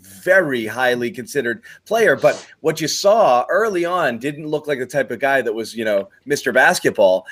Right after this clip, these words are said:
And it's kind of the same with Romeo. Romeo was the shit coming out of high school, you know, like, and you, there was a couple things in Indiana.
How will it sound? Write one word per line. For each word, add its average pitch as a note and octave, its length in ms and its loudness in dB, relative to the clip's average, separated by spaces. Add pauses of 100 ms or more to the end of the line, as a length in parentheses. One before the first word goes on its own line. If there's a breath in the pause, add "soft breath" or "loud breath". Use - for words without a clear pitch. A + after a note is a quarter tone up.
(120)
And D3 80 0
it's C#3+ 100 -6
kind G#3+ 220 2
of G3+ 60 0
the F3 80 -4
same D#3 200 -4
with A#2+ 140 -8
Romeo. E3 340 0
Romeo F3 460 0
was G#2 220 -4
the G2 140 -8
shit - 500 -6
coming A#2 240 -6
out G#2+ 100 0
of G2 60 -2
high A2+ 140 0
school, G#2 300 -4
you G#2 100 -2
know, B2+ 140 4
like, B2+ 340 4 (200 loud breath)
and C3+ 320 2
you, C#3 240 -8 (320)
there D#3+ 120 0
was C#3+ 180 -8
a C#3+ 60 -8
couple F#3+ 260 0
things E3 240 -4
in D3 80 -6
Indiana. F3 480 2